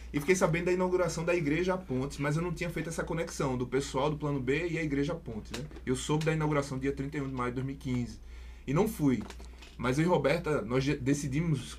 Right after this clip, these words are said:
visitar e conhecer essa igreja. A gente já tava no processo de transição já, de mudança de comunidade, a gente já tinha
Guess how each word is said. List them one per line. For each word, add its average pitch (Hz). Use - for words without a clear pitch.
visitar 139
e 135
conhecer 127
essa 123
igreja. 123
A 147
gente 139
já 147
tava 143
no 147
processo 143
de 131
transição 135
já, 110
de 123
mudança 120
de 113
comunidade, 113
a 113
gente 113
já 113
tinha 123